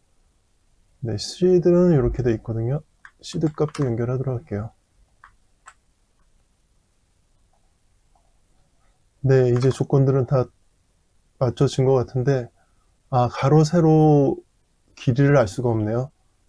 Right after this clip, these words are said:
음, 이거 이렇게 한번 해볼게요.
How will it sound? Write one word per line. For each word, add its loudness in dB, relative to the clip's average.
음, 0
이거 4
이렇게 4
한번 6
해볼게요. -4